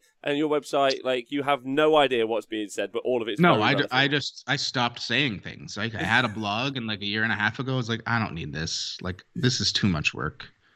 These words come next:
Speaker 2: I don't wanna talk to actual people."
Speaker 1: <laughs>
Speaker 2: So I just stopped it. I did, like, three articles, and I was like, "Fuck it.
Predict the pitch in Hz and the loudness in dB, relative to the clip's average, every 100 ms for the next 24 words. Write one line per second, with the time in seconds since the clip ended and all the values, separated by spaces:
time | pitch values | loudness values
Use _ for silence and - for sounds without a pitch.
0 | _ 135 127 90 - 85 - - 92 - | _ 4 6 4 0 -2 0 0 0 -2
1 | 90 - 90 87 90 92 _ _ - _ | -4 0 0 2 0 -2 _ _ -20 _
2 | - - - - - - _ - - 95 | -18 -14 -16 -16 -20 -20 _ -2 4 6
3 | 85 90 104 - - 120 131 - - 110 | 6 4 4 2 6 4 4 -4 -2 2
4 | 110 113 110 - 113 117 113 131 131 85 | 4 6 4 2 2 6 6 6 2 -6
5 | 90 92 78 - - 87 - 62 | -6 -8 -8 -14 -10 -10 -10 -14